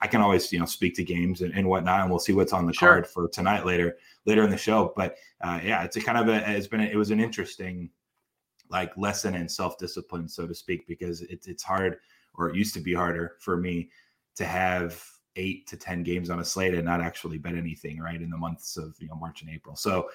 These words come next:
Speaker 1: uh, yeah, it's been, it's been easier the last few years, and I've had better seasons because of it, so it was worthwhile.
Speaker 2: Uh, you may have noticed it before me, but it, yeah, it really started standing out, I'd say, a, for me, a week into the,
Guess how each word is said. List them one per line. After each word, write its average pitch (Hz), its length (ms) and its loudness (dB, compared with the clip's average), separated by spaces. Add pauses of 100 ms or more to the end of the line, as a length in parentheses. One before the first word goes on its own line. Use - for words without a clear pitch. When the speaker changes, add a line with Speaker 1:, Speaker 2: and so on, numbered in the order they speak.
(240)
Speaker 1:
uh, 80 280 -4 (100)
yeah, 107 240 -2
it's 104 300 -2
been, 98 180 2
it's 92 160 0
been 98 180 0
easier 87 280 2
the 85 60 0
last 85 200 -4
few 87 100 -4
years, 90 280 0
and 85 120 -2
I've 85 120 -4
had 85 200 -6
better 87 220 0
seasons 90 400 -2
because 107 320 2
of 113 80 6
it, 120 140 2
so 87 160 0
it 85 60 2
was 87 140 -2
worthwhile. 85 460 -2 (640)
Speaker 2:
Uh, 165 60 8
you 165 180 8
may 175 140 12
have 165 80 10
noticed 143 400 8
it 147 80 8
before 127 400 4
me, 123 240 4
but 113 160 2
it, - 100 -4
yeah, 123 360 6
it 135 200 0
really 135 360 4
started 127 440 4
standing 120 460 0
out, 113 260 6
I'd 117 160 0
say, 180 320 -2
a, 104 140 0 (140)
for - 180 0
me, 156 220 4
a 110 100 2
week 120 300 -2
into 120 260 -2
the, 101 140 -10